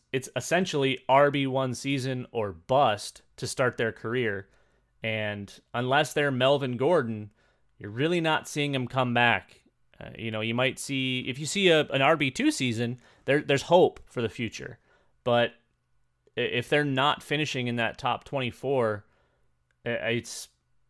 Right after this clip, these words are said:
i-, the odds are <laughs> not with them. Let's say that. Now, injuries play a role in all of this as well, and destination can play a role in it, but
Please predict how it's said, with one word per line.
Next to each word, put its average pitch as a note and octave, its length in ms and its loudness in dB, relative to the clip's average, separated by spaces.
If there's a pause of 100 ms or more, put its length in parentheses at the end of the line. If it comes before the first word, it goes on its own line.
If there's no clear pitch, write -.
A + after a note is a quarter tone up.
(720)
i-, A#2 300 -4
the B2 200 2
odds D3 280 6
are C#3+ 160 4
<laughs> - 40 -2
not D#3 220 4
with C3 240 0
them. G#2 220 -2
Let's A#2+ 200 -4
say A#2 240 -2
that. G2+ 320 -4
Now, A2 280 -4 (200)
injuries C#3 400 0
play A#2+ 280 0
a A2+ 80 2
role G#2+ 300 0
in G2+ 60 -8
all G#2 180 -4
of G2 100 -10
this G#2 200 -10
as G2+ 140 -10
well, F#2+ 440 -6
and G2+ 260 -6 (380)
destination C3+ 880 0
can C#3+ 760 -4
play C#3+ 320 0
a C3+ 100 -2
role C3+ 360 0
in B2 180 -6
it, D3+ 160 -8 (800)
but C3 300 2